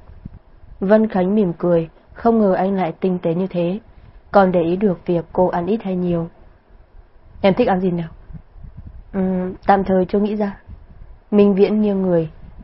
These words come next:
kéo đai an toàn thắt cho cô. Má anh áp sát mặt cô, khiến Vân Khánh thoáng chốc đỏ bừng mặt. "Có món này ngon lắm,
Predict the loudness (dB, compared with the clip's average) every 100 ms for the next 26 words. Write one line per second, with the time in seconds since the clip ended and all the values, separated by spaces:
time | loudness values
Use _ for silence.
0 | -2 0 2 2 0 -2 -4 -2 -2 -4
1 | -6 -6 -8 -4 -2 -2 -6 -14 -18 -18
2 | -20 -10 -2 0 0 0 -2 -2 -6 -6
3 | -4 -4 -6 -4 -6 -4 0 0 0 -6
4 | -20 -20 -20 -18 -2 0 2 0 0 -2
5 | 0 -4 -8 -4 -2 0 -4 -6 -4 -4
6 | -2 -2 -2 -6 -8 -20 -20 -20 -20 -20
7 | -20 _ _ _ -20 -20 -20 -12 4 6
8 | 6 4 0 0 0 -2 -2 -4